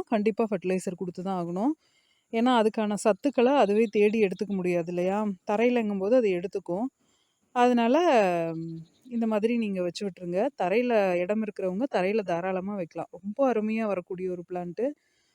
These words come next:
ரொம்ப அட்ராக்ஷனாவும் இருக்கும். இந்த மாதிரி நிறைய பூ எடுக்கும். இது வந்து வெயில் காலத்துல கூட நல்லா தான் பூ எடுத்துட்டு இருந்தது. ரொம்ப சம்மர்ல கூட பூத்துட்டே தான் இருக்கும்.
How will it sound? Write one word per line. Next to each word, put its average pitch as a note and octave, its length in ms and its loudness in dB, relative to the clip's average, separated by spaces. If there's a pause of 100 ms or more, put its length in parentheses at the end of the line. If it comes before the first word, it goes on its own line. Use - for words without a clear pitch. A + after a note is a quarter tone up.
(180)
ரொம்ப A#3 320 4
அட்ராக்ஷனாவும் A3 640 0
இருக்கும். C4 420 0
இந்த A3 120 0
மாதிரி A#3 240 2
நிறைய A3+ 440 0
பூ G#3+ 260 -2
எடுக்கும். F3 280 -4 (420)
இது B3+ 180 4
வந்து C#4 220 6
வெயில் C#4 380 6
காலத்துல B3 320 4
கூட A3 220 4 (420)
நல்லா G#3 280 4
தான் A3+ 140 2
பூ G#3+ 200 2
எடுத்துட்டு F3+ 320 -4
இருந்தது. E3 400 -8
ரொம்ப A3+ 440 2 (420)
சம்மர்ல G3+ 280 0
கூட F3+ 240 -2
பூத்துட்டே G3+ 440 -2
தான் F#3+ 120 -4
இருக்கும். E3+ 260 -10